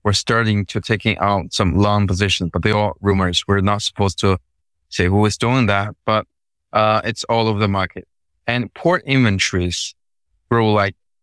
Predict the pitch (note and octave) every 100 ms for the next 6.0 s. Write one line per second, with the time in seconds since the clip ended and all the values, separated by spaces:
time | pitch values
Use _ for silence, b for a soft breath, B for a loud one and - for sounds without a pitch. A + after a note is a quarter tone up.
0 | _ _ _ _ C3 C#3 C3+ E3 C#3 -
1 | C3+ C#3 C3+ - B2+ A#2+ A#2 A2+ G#2 -
2 | G#2 G2 G2+ - - G#2 F#2+ B2 E3+ -
3 | - _ G2+ G2 - G#2 G2 F#2+ G#2 C#3
4 | G#2+ F#2+ G2+ _ _ - G#2+ - B2 B2+
5 | D3 F3 D#3+ A2+ F#2+ F2+ F#2 F#2 A2+ A#2